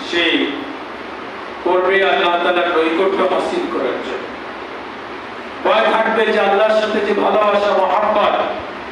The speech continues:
এটা যেন কাট না হয়ে যায়। تو اللہ تعالیٰ نৈکট্য حاصل کরার জন্য বান্দা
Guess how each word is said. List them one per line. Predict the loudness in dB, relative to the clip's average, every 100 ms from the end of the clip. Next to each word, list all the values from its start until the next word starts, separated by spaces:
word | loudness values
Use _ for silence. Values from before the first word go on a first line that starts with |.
| -10 -10 -12 -10 -4
এটা | 0 2
যেন | 2 2 2
কাট | 2 2 2 4 4 4
না | 2
হয়ে | 4 2 0
যায়। | 0 -4 -6 -10 -12 -12 -12 -12 -10 -10 -10 -10 -12 -12 -12 0
تو | 4
اللہ | 4 4 4
تعالیٰ | 4 4
نৈکট্য | 2 4 2 2 2 2
حاصل | 2 0 0 -2 0
کরার | 2 2 0
জন্য | 0 0 2
বান্দা | 2 0 2 2 4 2